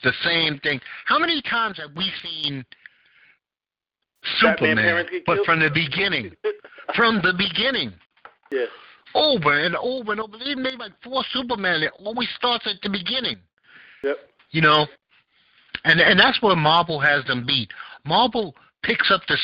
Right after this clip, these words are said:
Speaker 1: story from where it left off. And I, I
Speaker 2: Oh,
Speaker 1: think
Speaker 2: but
Speaker 1: that's
Speaker 2: it
Speaker 1: a
Speaker 2: was,
Speaker 1: great thing.
Speaker 2: I mean, it might have been interesting to me because I'm not really familiar with the Aquaman character. So I kinda needed the backstory.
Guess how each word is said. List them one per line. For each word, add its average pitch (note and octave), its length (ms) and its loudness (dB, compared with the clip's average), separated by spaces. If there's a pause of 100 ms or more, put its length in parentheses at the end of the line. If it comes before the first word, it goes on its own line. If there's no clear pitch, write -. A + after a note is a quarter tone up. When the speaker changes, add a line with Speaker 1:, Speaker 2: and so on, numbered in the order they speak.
(120)
Speaker 1:
story D#3 540 2
from A2+ 240 -4
where B2+ 280 2
it - 120 -10
left C3+ 460 -2
off. A2+ 240 -6 (760)
And A#2+ 140 4
I, A#2+ 240 6
I - 40 2
Speaker 2:
Oh, C4 80 6
Speaker 1:
think C#3 120 4
Speaker 2:
but G3+ 60 4
Speaker 1:
that's C3+ 200 4
Speaker 2:
it - 20 4
Speaker 1:
a D4+ 40 4
Speaker 2:
was, - 80 -4
Speaker 1:
great A#2+ 280 0
thing. G#2+ 240 0
Speaker 2:
I A#3+ 80 -4
mean, B3+ 160 4
it C4 60 2
might C#4+ 180 0
have A3+ 60 -12
been G#3 160 -2
interesting G3+ 360 -6
to D#3+ 60 -8
me F#3+ 240 -6
because F3 320 -6
I'm G3+ 160 -2
not F#3 180 -6 (540)
really D#3+ 260 -4 (100)
familiar C#3+ 760 -6 (800)
with C#3 140 -14
the - 60 -12
Aquaman C#3 600 -8
character. D3 500 -2 (100)
So C3 420 -2 (560)
I G3 140 0
kinda F#3+ 340 -6
needed G3 260 -8
the A3 60 -10
backstory. G#3+ 520 -6